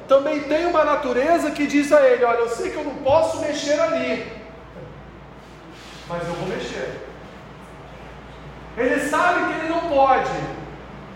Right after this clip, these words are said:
mas ele vai. Ele vai porque tem a natureza da transgressão, mas ele sabe que ele não pode, por quê? Que, que conhecimento é esse de moralidade,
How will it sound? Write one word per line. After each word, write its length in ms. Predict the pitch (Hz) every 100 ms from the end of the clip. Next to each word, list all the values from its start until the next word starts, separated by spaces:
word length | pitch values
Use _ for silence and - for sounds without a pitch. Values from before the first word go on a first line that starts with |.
| - - -
mas 220 | 196 190
ele 140 | 202 -
vai. 400 | - 196 - 196
Ele 160 | 190
vai 440 | 175 185 240 - - - - -
porque 240 | 240 240 214
tem 160 | 220
a 60 | 214
natureza 480 | 214 214 214 220 240
da 80 | 233
transgressão, 840 | 247 247 262 294 - 233 202 - - 233
mas 220 | 254 -
ele 160 | 294
sabe 380 | 294 294 311 311
que 100 | 285
ele 140 | 285 269
não 240 | 254 247
pode, 380 | 262 330 339 -
por 280 | 359 381 -
quê? 360 | 269 247 - - - - - - -
Que, 580 | 320 381 480 - - -
que 140 | 339
conhecimento 800 | - 381 370 - 339 370 392 392
é 260 | 349 330 359
esse 200 | 330 294
de 120 | 285
moralidade, 1040 | 294 285 277 277 269 233 214 196 - 165